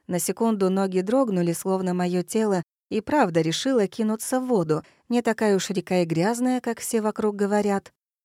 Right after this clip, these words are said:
"Все в порядке, это распространенное слово", говорит Рид. "Уверена, твоя профессия очень интересная", брякаю я.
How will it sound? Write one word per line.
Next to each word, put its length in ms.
"Все 260
в 60
порядке, 680
это 240
распространенное 960
слово", 480
говорит 440
Рид. 260
"Уверена, 460
твоя 280
профессия 540
очень 300
интересная", 720
брякаю 500
я. 280